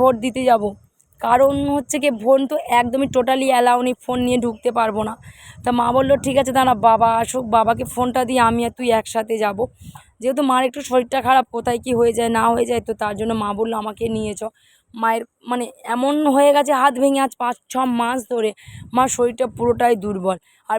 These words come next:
ভিতরটাতে না অনেকটাই লাইন পড়েছে দেখছি। তো তার জন্য আমরা একটু বাইরে বসেছিলাম বাবার জন্য, বাবা আসলে বাবার কাছে ফোনটা দিয়ে আমি মাকে নিয়ে যাব। আর আমি মাকে নিয়ে ভোট দিয়ে চলে আসার পরে বাবা হয়তো যখন পারে দেবে দেবে, কিন্তু আমি তো বেরিয়ে আসবো, যেহেতু মেয়ে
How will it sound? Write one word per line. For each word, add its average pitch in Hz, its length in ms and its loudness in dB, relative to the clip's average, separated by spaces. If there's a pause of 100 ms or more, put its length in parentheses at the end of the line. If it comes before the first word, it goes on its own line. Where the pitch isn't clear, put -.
ভিতরটাতে 262 560 -2
না 277 100 4 (160)
অনেকটাই 247 380 0 (100)
লাইন 220 200 0 (100)
পড়েছে 208 360 -4
দেখছি। 190 300 -6 (440)
তো - 60 -4
তার 247 300 4
জন্য 269 140 0 (120)
আমরা 254 180 2
একটু - 120 -6 (100)
বাইরে 233 200 6 (120)
বসেছিলাম 247 440 0 (100)
বাবার 220 300 0
জন্য, 233 140 -4 (140)
বাবা 220 160 2 (100)
আসলে 247 280 -6
বাবার 214 240 2
কাছে 214 220 -6
ফোনটা 233 300 -2 (120)
দিয়ে 214 160 -4 (380)
আমি 233 180 -4 (120)
মাকে 220 260 -2 (100)
নিয়ে 214 260 -2
যাব। 196 200 0
আর 208 60 2 (100)
আমি 240 120 -2
মাকে 254 380 -2
নিয়ে 262 200 2
ভোট 247 220 0
দিয়ে 254 200 -2
চলে 247 160 -2 (100)
আসার 240 240 -4
পরে 226 140 -2 (480)
বাবা 254 200 6
হয়তো 262 180 2 (100)
যখন 240 240 -2 (100)
পারে 226 260 0
দেবে 208 240 0
দেবে, 208 160 -4 (360)
কিন্তু 226 180 -4 (120)
আমি 233 220 0
তো 254 40 0 (100)
বেরিয়ে 226 320 2
আসবো, 214 280 -4
যেহেতু 233 220 -2 (140)
মেয়ে 233 180 0